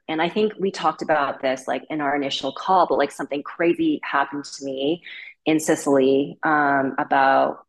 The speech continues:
a month and a half ago. Um, I was drugged, um, at a hotel, and, you know, I don't know if it was, like, a root, if it was Rohypnol or if it was something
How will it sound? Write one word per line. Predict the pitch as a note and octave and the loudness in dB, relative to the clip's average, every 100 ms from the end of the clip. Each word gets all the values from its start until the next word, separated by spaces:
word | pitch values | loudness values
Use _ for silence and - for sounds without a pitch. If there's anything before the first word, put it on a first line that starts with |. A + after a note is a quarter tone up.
| - | -6
a | |
month | D3+ D3+ C#3+ | -4 -2 -4
and | C#3+ | -4
a | C#3+ | -4
half | C#3+ C3 - | 0 -2 -2
ago. | - - - G2+ D#3+ A3 - - | -2 0 2 2 0 -4 -6 0
Um, | D3+ C#3+ C#3 C#3+ C#3 C#3+ - _ - _ _ - | 2 0 -2 -6 -8 -14 -20 _ -20 _ _ 0
I | E3 | 2
was | D#3 D#3 D#3 D3+ D3+ D#3 D3+ - - | 4 4 4 4 2 -2 -6 -18 -6
drugged, | D3+ C#3 C3 G3+ A3 - _ _ | 2 4 4 0 -4 -20 _ _
um, | D#3+ D3+ D3 C#3+ C#3 C#3 - | -2 2 2 0 -4 -8 -8
at | - C#3+ C3+ - - - | -2 0 0 -2 -10 -8
a | D3 D3 C#3 C#3 | -2 0 0 0
hotel, | C#3 C#3+ - C3 B2+ C3 F3+ C4+ B3+ _ | -4 -6 -2 0 2 2 0 -2 -10 _
and, | - D3+ D3+ D3+ D3 D3 D3 D3 C#3 _ | -2 0 2 2 0 0 -2 -4 -6 _
you | - D3+ | -6 0
know, | C#3+ C#3+ C#3+ C#3+ C3 C#2+ - - | 2 2 2 0 -2 -6 -4 -2
I | |
don't | D#3+ D#3+ | 0 2
know | D3+ | 0
if | D3 | 0
it | C#3+ | -2
was, | C#3+ D3 | -2 -2
like, | C#3+ C#3+ - - | -2 -2 -6 -6
a | D3+ | -4
root, | C#3+ E3+ - _ | -2 -2 -4 _
if | D3+ E3 | -4 -2
it | D#3+ | -2
was | D#3 | -2
Rohypnol | - D3 G3 G3+ F#3+ F3+ F3 - | -6 -4 -6 -2 0 2 2 0
or | C#3+ C#3+ B2+ | 0 0 -2
if | C3+ | -4
it | G2+ | -6
was | A2 - | -6 -6
something | - - C#3+ | -8 -6 -2